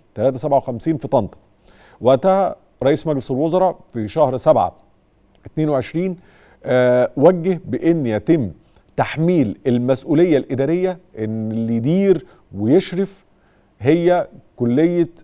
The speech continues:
الطب أو جامعة طنطا تحديدًا يعني، ومستشفى جامعة طنطا، ويكون التبعية لجامعة طنطا وهي اللي تشرف عليها وتشغلها وتضمن إن هي تقدم الخدمات لكل الأطفال وكل الأسر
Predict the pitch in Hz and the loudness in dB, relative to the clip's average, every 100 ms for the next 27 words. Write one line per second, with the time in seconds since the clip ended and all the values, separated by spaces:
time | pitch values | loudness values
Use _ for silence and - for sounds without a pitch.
0 | 120 107 147 92 - - 143 156 175 131 | -8 -4 -2 -4 -8 0 4 4 2 0
1 | 131 - 143 95 - - 104 92 - - | -6 -2 -2 -2 -14 -10 -10 -10 -14 -20
2 | _ _ _ _ - 104 110 - 151 127 | _ _ _ _ -12 -8 -8 -2 -2 0
3 | 113 90 92 90 92 - 175 156 120 110 | 0 -2 -12 -16 -12 -2 0 0 -2 -2
4 | 135 113 90 _ _ - 101 123 123 107 | -2 -2 -8 _ _ -8 -2 0 -2 -4
5 | 143 170 190 143 131 143 104 170 127 107 | -4 -2 0 0 0 -2 -2 -6 -8 -8
6 | 98 117 143 151 107 - 107 92 151 151 | -4 -4 -4 -6 -10 -8 -6 0 0 2
7 | 147 - - 98 185 156 120 104 101 131 | -4 -8 -12 -4 -2 -2 -4 -6 -4 -2
8 | 127 - 131 123 127 117 - - 92 - | -2 -2 -4 -2 -4 -6 -12 -12 -12 -6
9 | 107 110 135 131 - - _ 95 113 127 | -6 -2 0 -2 -6 -20 _ -4 0 0
10 | 127 _ _ - 175 120 80 _ _ - | -2 _ _ -2 0 0 -6 _ _ -6
11 | 101 107 104 104 104 85 - - - 147 | -2 -2 -4 -6 -6 -8 -10 -4 2 4
12 | 104 92 101 - 156 123 - 156 127 | 4 -2 -12 -6 -2 -2 -2 -2 -2